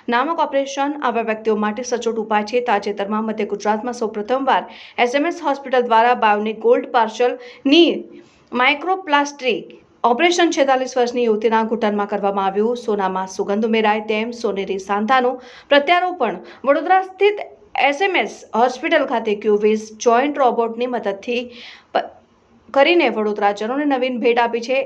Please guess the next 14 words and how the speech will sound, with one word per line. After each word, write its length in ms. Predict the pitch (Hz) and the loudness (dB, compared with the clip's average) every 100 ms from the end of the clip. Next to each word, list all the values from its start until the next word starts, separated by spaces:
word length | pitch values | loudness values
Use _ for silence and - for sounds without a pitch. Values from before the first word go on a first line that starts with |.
| - | -2
એસ 240 | 214 214 | -6 -2
એમ 140 | 220 220 | -2 -2
એસ 200 | 247 - | -4 -4
હોસ્પિટલ 600 | 220 208 220 214 226 254 - - - | -6 -2 -2 4 4 4 -4 -20 0
વડોદરા 440 | 247 269 359 359 | 4 4 4 0
દ્વારા 360 | - 240 202 196 | 2 0 -2 -4
દર્દીઓને 580 | 202 196 202 233 277 294 | -6 -4 -2 0 2 0
સશક્ત 400 | 277 269 269 277 | -2 -6 -4 -2
બનાવવાની 440 | 247 226 220 240 | 0 0 0 -2
સફળ 360 | - 220 214 208 | -4 -4 -2 0
સર્જીઓ 380 | 214 202 254 | -2 0 -2
સાથે 240 | 240 226 240 | -2 -2 -4
પીડામુક્ત 560 | 233 196 196 214 - 226 | -2 -2 -2 -4 -4 -2
જીવન 340 | 226 226 | 0 0